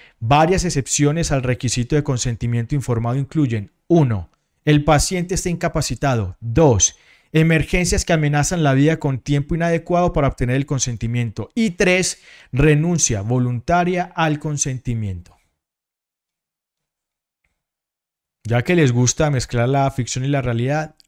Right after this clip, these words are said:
aquí está, una dosis de realidad.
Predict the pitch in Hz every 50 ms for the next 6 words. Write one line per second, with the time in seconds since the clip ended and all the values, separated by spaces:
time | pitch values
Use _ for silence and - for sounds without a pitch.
0 | - - 120 113 - - 143 139 - - - - 127 107 90 - _ _ _ _
1 | _ - - 139 143 151 147 143 147 147 147 - 160 147 127 123 147 156 160 151
2 | 151 151 147 147 147 139 117 104 98 82 - -